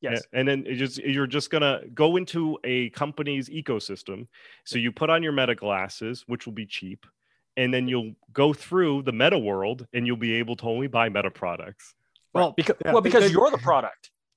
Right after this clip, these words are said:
Speaker 1: Exactly.
Speaker 3: Yeah.
Speaker 2: You, you are the product. You and your metadata are the product.
Speaker 3: Yeah. Once
Speaker 1: Exactly.
Speaker 3: Facebook bought Oculus, it was already like that because,
Speaker 2: Yes.
Speaker 3: uh, you had to have a Facebook account to sign up for any Oculus stuff. <laughs> Like, to, to,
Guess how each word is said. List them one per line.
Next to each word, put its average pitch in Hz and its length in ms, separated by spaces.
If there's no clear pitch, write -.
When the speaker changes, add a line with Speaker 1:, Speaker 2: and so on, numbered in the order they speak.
Speaker 1:
Exactly. 156 640
Speaker 3:
Yeah. 139 100
Speaker 2:
You, 185 160
you 208 280
are 269 100
the 170 80
product. - 400
You 208 260
and 190 80
your 190 140
metadata 165 600
are 160 140
the 139 120
product. 180 520
Speaker 3:
Yeah. 120 240
Once 170 320
Speaker 1:
Exactly. 208 340
Speaker 3:
Facebook - 80
bought 160 240
Oculus, 143 500
it 139 40
was 131 120
already 147 260
like 113 240
that 110 200
because, 123 420
Speaker 2:
Yes. - 220
Speaker 3:
uh, 123 180
you 139 220
had 156 280
to 147 80
have 131 420
a 117 360
Facebook 147 400
account 113 340
to 117 300
sign 123 240
up 113 160
for 123 100
any 120 180
Oculus 120 460
stuff. - 400
<laughs> - 40
Like, 165 320
to, 147 180
to, 156 220